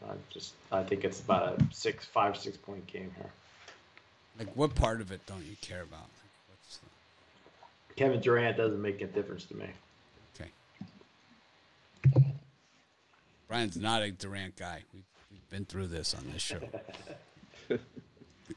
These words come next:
Speaker 2: guy's seven-foot-eleven, shoots, you know, threes like, uh, like, like Steph Curry.
Speaker 1: Yeah.
Speaker 2: Yeah, he's not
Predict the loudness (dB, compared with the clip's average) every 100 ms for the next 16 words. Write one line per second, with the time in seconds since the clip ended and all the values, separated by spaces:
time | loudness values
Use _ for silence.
0 | 8 10 10 8 10 8 8 0 -2 -2
1 | 0 0 0 0 -4 -2 4 6 4 2
2 | 2 0 -2 -6 -8 -6 -4 -2 -4 -6
3 | -8 -8 -8 -8 -8 -4 -2 -2 -6 -12
4 | -6 -4 -4 -6 -6 -6 -6 -10 -14 -10
5 | -6 -6 2 2 2 -4 -12 -20 -20 -12
6 | -8 -6 -6 -10